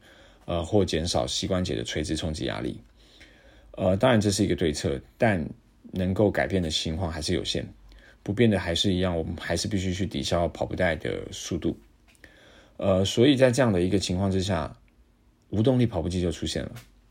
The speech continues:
无动力跑步机它并没有电动马达，所以它就是一个单纯的跑步带跟滚轮的情况来产生，呃，跑步带的动力循环。而我们的人体在上面进行跑步的时候呢，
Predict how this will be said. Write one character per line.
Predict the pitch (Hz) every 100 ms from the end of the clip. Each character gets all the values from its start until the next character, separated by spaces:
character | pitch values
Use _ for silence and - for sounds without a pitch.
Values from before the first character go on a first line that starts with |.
| _ - -
无 | 107
动 | 135 170
力 |
跑 | 131 90
步 |
机 | 104 110
它 | 117
并 | - 113
没 | 90
有 |
电 | 80 87
动 | 78
马 | 52 -
达， | - - - _ _ - - - - _
所 | - -
以 | 151
它 | 120 120
就 | 123
是 | 110 113
一 |
个 | 101
单 | 92 98
纯 | 101 69
的 |
跑 | 76 -
步 | 76
带 | 90 95
跟 | 82 87 87 - _
滚 | 85 71
轮 | 55 58
的 | 78
情 | 80 82
况 | 80 80 - - - - _ -
来 | - 90
产 | - - 71
生， | 90 90 90 - _ _
呃， | - 73
跑 | - 85
步 | 90
带 | 95 85
的 | 78 53 - _ _ -
动 | 104
力 | 92
循 | 80 65
环。 | 78 - - _ _ _ _ _ _ _ _ _ - -
而 | -
我 | 120 117
们 | 98
的 | 95
人 | 95
体 | 110 120
在 | 101 95
上 | 110
面 | 104 98
进 | 110
行 | 92 85
跑 | 82
步 | 87
的 | 95
时 | 85 85
候 | 87 90
呢， | 76 67